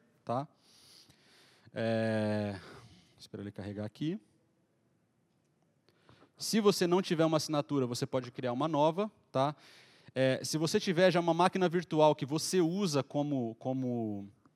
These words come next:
como host pra Dockers, pra containers Dockers, você pode selecionar aqui,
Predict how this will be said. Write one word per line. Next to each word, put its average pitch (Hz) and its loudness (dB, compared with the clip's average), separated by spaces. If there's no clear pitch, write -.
como 151 0
host 156 0
pra 135 2
Dockers, 127 0
pra 127 -6
containers 127 -4
Dockers, 120 -6
você 123 -6
pode 139 -2
selecionar 139 -2
aqui, 165 -4